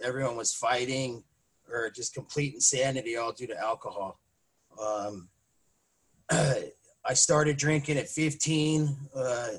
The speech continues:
we thought it was cool to be pimping beer, and, and at that time it, wa-, it was California Coolers. <clears throat> So we were pimping California Coolers in a two-liter bottle, and, uh, we drink those and get that big old buzz. And,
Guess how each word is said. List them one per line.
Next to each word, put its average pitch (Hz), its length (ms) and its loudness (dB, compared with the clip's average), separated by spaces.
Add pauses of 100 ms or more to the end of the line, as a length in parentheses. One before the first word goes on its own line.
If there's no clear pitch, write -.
(140)
we 123 100 -12
thought 147 240 4
it 147 40 2
was 131 140 0
cool 156 280 0
to 147 60 0
be 139 140 0
pimping 139 420 -2
beer, 151 400 4
and, 123 240 2
and 127 280 -2 (320)
at - 140 -16
that 151 240 6
time 147 280 4
it, 127 120 0
wa-, 123 80 -4
it 113 120 -4
was 127 160 0
California 156 640 4
Coolers. 143 720 0 (720)
<clears throat> 165 240 2
So 120 600 0
we 139 120 -2
were 123 120 -2
pimping 160 360 -2
California 151 640 4
Coolers 156 460 0
in 135 100 0
a 113 40 -6
two-liter 156 480 0
bottle, 151 640 6 (720)
and, 131 340 -2
uh, 117 260 0
we 127 120 -6
drink 147 400 2
those 156 460 4
and 117 300 -8 (200)
get 143 200 0
that 143 240 2
big 151 140 2
old 147 240 0
buzz. 147 440 4
And, 123 240 -4